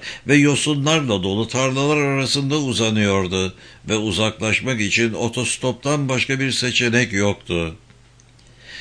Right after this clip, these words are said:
Bir süre sonra kurşunlu gökyüzünden düşmeye başlayan soğuk yağmurun altında titrerken kasabanın ışıklarını çok geride bıraktığını fark etti.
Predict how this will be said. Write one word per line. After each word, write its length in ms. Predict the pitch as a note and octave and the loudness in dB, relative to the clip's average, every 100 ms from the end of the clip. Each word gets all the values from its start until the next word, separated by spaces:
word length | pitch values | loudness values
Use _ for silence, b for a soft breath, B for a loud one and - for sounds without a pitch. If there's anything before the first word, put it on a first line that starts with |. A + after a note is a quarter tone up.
| B - | B 2
Bir 220 | F#3 A3 | 4 4
süre 300 | - E2 D2 | 0 0 0
sonra 360 | F2+ F#2 G#2 A#2 | 0 0 0 0
kurşunlu 540 | B2+ G#2 - B2+ B2+ | -2 0 -2 0 0
gökyüzünden 920 | C3 C#3 - E2 E2 F#2+ F#2 A2 G2 | 0 0 -2 -2 -2 0 0 0 0
düşmeye 500 | A2 - G#2 B2 A#2 | 0 0 0 0 0
başlayan 440 | F2+ E2 F#2+ G2+ | 0 0 0 0
soğuk 400 | G#2 B2+ C3 C3 | 0 0 0 2
yağmurun 480 | B2 B2+ B2+ C3+ D3 | 2 2 2 0 0
altında 480 | A#2+ G#2+ A#2+ A#2 A#2 | 0 0 2 2 2
titrerken 760 | A#2 A2+ A2 B2+ G#2 G2 G#2+ G#2 B B | 0 0 2 2 2 2 2 0 B B
kasabanın 580 | - D3 F#3 F3 E3+ E3 | 0 4 4 4 4 2
ışıklarını 640 | C#3+ C3+ D#3+ C#3 D#3+ D#3 D3 | 4 4 4 0 0 0 0
çok 340 | D#3+ E3+ B2 | 0 0 0
geride 400 | C#3+ C#3+ C#3 D3 | 0 0 0 0
bıraktığını 560 | C#3+ C#3+ - C#3+ D3+ - | 2 0 0 -2 -2 0
fark 320 | D3 A#2 A2 | 0 0 0
etti. 480 | G#2 - F2+ E2+ | -2 -2 -2 -2